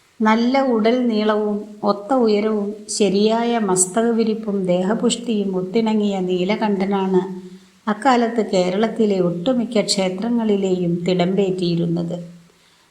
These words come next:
മാധവശ്ശാരുടെ കീഴിൽ നീലകണ്ഠൻ അനുസരണയുള്ള ഒരാട്ടിൻകുട്ടിയായിരുന്നു. എന്നാൽ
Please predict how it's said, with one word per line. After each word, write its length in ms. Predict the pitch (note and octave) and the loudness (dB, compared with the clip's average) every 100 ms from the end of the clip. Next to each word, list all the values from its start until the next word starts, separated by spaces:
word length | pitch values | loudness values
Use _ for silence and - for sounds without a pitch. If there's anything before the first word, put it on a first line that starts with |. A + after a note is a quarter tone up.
| - | -2
മാധവശ്ശാരുടെ 920 | F#3+ F3 G3 B3 - B3 A#3 A3+ A3+ | 2 2 2 0 0 2 2 2 0
കീഴിൽ 540 | A3 A3 G3 G3+ A3 G#3 | 0 0 0 2 2 2
നീലകണ്ഠൻ 720 | F#3+ F#3 A3 A3 G#3 G3+ G3 - - F3+ | 2 2 2 0 0 0 -2 -8 -8 -4
അനുസരണയുള്ള 1200 | F3+ G3 C4+ C4 C4 B3+ A#3+ A3+ G#3+ F#3+ G#3 - - - _ _ - | -2 0 -2 0 0 0 0 2 2 0 -2 -12 -16 -20 _ _ 2
ഒരാട്ടിൻകുട്ടിയായിരുന്നു. 1600 | G3+ F#3+ F#3 G#3 C4+ C4 A#3+ F#3 G3+ F#3 E3+ E3 E3+ F3 F3+ F3+ - - _ _ - | 2 4 2 0 0 2 2 0 0 0 0 0 0 -2 -4 -8 -14 -20 _ _ -4
എന്നാൽ 440 | G3 G#3 G#3+ G#3+ | 0 4 4 2